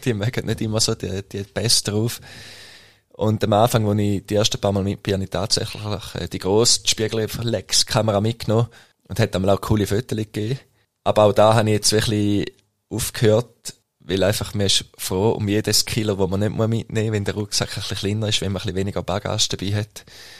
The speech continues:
Und mit dem Handy so Erinnerungsfotos oder Filmchen bringt man recht gut her. Und dort, auch dort, das sind einmal so lustige Momente, wenn man irgendwo, wir sind ein paar Mal schon über Grenzen, das letzte Sommer Frankreich und auf Deutschland oder ins Allgäu, Vorarlberg, Südtirol schon mit den Töffli von da aus.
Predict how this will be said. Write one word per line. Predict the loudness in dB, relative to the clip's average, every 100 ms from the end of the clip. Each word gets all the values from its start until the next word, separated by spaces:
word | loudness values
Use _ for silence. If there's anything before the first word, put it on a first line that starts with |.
| -20 _ _ _
Und | -8
mit | -4 -4
dem | -2
Handy | 0 0 -2 -2 0
so | 0 0 0
Erinnerungsfotos | -2 -2 -2 0 0 -2 -6
oder | -6 -6
Filmchen | -6 -4 -2 -4 -6 _
bringt | -8 -6
man | -4
recht | -4 -4 -4
gut | -6 -6 -8
her. | -8
Und | -8 -6
dort, | 0
auch | 2
dort, | 2 0 0 -2 -2 -14 -20 _
das | 0
sind | 2 2
einmal | 2
so | 4
lustige | 6 6 4 0
Momente, | 0 2 0 0
wenn |
man | 0 2
irgendwo, | 2 0 -2
wir |
sind | -2 -2
ein | -4
paar | -2 -2
Mal | 0
schon | -2
über | -4
Grenzen, | -8 -6 -4 0 0 0 -4
das | 0 2
letzte | 2 -2 -2
Sommer | -2 -4
Frankreich | -6 -4 -4 -4 -8 -6
und | -8
auf | -8
Deutschland | -8 -2 -2 -2 -4
oder | -6 -6 -8 _ _ -6
ins | -2
Allgäu, | 2 0 0 0 0
Vorarlberg, | -2 -2 -2 -4 -4 -4 -6 -6
Südtirol | 0 0 0 -2 -2 2
schon | 2 0
mit | -4
den | -6
Töffli | -6 -6 -6
von | -8
da | -4
aus. | -2 0 -2 -2